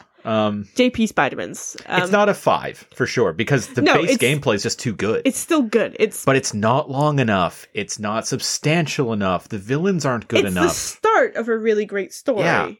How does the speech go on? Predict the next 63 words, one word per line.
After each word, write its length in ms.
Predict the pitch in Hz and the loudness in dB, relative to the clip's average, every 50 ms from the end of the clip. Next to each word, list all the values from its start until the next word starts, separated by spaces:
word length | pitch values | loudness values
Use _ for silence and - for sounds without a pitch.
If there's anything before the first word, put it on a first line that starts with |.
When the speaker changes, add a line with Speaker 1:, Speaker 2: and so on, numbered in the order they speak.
| _ _ - | _ _ -2
Speaker 1:
Hey, 260 | 131 165 180 - - - | 0 0 0 0 0 0
Speaker 2:
The 140 | 226 277 240 | 2 2 4
villain 260 | 254 302 285 269 247 | 4 4 4 4 2
is 120 | 240 226 - | 2 -2 -4
shit. 200 | - - 233 220 | 0 0 2 2
Speaker 1:
if 120 | - - | 2 2
Speaker 2:
Re-, 240 | 202 - - - 226 | 2 2 2 2 2
Speaker 1:
they 140 | 233 277 277 | 2 2 2
Speaker 2:
Vin, 100 | 254 254 | 2 -2
Finn 300 | 247 - - - 285 254 | -4 -4 -2 0 2 4
is 200 | 247 233 233 - | 2 2 0 -4
shit 260 | - - - 226 - - | -4 0 0 0 0 0
regardless, 500 | 190 175 151 135 123 110 127 101 175 - | -6 -4 -4 -4 -4 -4 -4 -6 -8 -4
but, 220 | _ - 226 - - | _ -2 -2 0 0
like, 180 | 208 196 - | 0 0 0
Speaker 1:
if 120 | - 143 214 | 2 2 2
it 100 | 226 226 | 2 2
got 160 | 277 269 - | 0 -2 -2
some 200 | - 135 104 95 | -2 -2 -2 -4
killer 440 | - - - - 113 113 120 120 107 | -6 -6 -2 0 2 4 4 2 2
D 160 | 104 104 98 | 2 2 2
L 140 | 98 101 98 | 2 2 0
C 200 | - - 90 95 | -2 -4 -4 -4
with 160 | 110 104 98 | -4 -4 -6
a, 40 | 87 | -6
like, 200 | 85 87 82 - | -6 -6 -6 -8
a 60 | 80 | -10
really 460 | 78 76 80 87 95 95 95 104 101 | -10 -10 -8 -6 -4 -4 -4 -4 -4
good 240 | 87 - 95 95 82 | -2 0 -2 0 -2
villain, 440 | 80 87 85 98 123 175 202 208 _ _ _ _ _ _ _ _ _ _ _ _ _ _ - | -4 -4 -4 -2 -2 -4 -4 -6 _ _ _ _ _ _ _ _ _ _ _ _ _ _ 0
it 140 | 139 123 | 2 2
instantly 280 | 135 135 - - 131 123 | 2 2 0 0 0 0
bump 240 | 104 123 113 107 - | 2 2 2 2 2
up 140 | - - - | 0 0 0
to 80 | - | -4
as 100 | 110 90 | -6 -4
good 140 | 90 92 95 | -4 -6 -6
as 80 | 90 92 | -8 -10
the 60 | 95 | -10
first 240 | - 127 120 - - | -8 -8 -8 -8 -8
game. 180 | 131 107 - _ _ - | -10 -10 -12 _ _ -2
Speaker 2:
Yeah. 100 | - 254 | 0 2
Speaker 1:
Because 120 | - 123 | 2 2
that's 140 | 135 160 - | 2 2 2
what 100 | - 233 | 0 0
it's 100 | - - | 0 2
missing, 240 | 131 156 156 - 101 | 0 0 0 0 -4
is 100 | 92 - | -2 0
a 60 | 233 | 0
Speaker 2:
Agreed. 160 | 233 - 208 | 0 2 2
Speaker 1:
really 240 | 156 143 127 131 131 | 2 2 2 2 0
good 260 | 104 - 127 123 117 | 0 0 0 0 0
villain. 460 | 95 92 127 127 120 117 95 85 - - | 0 -2 -2 -2 -2 -4 -6 -10 -8 -4
Speaker 2:
And 400 | - 269 285 277 262 254 240 226 247 - _ _ _ _ _ _ _ _ _ - | 0 2 2 4 4 2 2 0 0 -4 _ _ _ _ _ _ _ _ _ -2
the 180 | 240 254 247 | 0 0 2
whole 200 | 240 294 349 359 | 2 2 0 0
Sinister 560 | - - - 359 302 285 254 - - 220 190 | 2 2 2 2 4 2 2 0 -2 -2 -2
Six 340 | 190 - - 175 175 - - | -2 -2 -2 -2 -2 -4 -4
were 120 | - 240 240 | 0 2 2
in 140 | 240 254 | 2 2
the 60 | 269 254 | 2 2
first 340 | 262 277 277 277 262 - - | 2 2 2 2 0 -2 -2
one. 260 | 294 302 311 311 | 0 0 0 -2